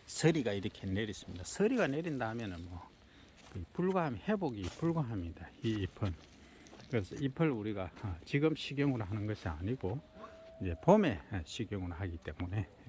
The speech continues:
그러합니다. 이것은 이제 무죠.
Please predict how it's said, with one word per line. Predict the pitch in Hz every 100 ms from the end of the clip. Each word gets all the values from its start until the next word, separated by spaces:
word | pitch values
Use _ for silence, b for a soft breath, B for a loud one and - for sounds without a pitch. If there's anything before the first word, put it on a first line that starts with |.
| 95
그러합니다. | - 82 82 85 - - B B B B B -
이것은 | 208 226 208 185 135
이제 | 110 92 - - - - - - - - - - - - - - B B B -
무죠. | 143 185 214 139